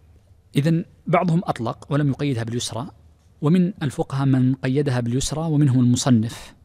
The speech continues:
هنا ومن تبعه. والسبب أن الحديث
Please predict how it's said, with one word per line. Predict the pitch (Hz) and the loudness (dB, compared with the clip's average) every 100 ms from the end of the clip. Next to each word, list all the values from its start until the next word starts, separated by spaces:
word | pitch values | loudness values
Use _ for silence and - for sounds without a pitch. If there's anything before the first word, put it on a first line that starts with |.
| - | -2
هنا | 135 123 175 _ _ _ _ _ _ _ - | 0 0 -4 _ _ _ _ _ _ _ -2
ومن | 143 143 139 | 0 2 0
تبعه. | - 110 101 - - _ _ _ _ _ - _ _ | -2 -6 -10 -12 -18 _ _ _ _ _ -20 _ _
والسبب | 151 - 127 156 | -2 -2 -4 -4
أن | - 139 | -2 -2
الحديث | 123 - 135 127 117 | -2 -4 -4 -4 -6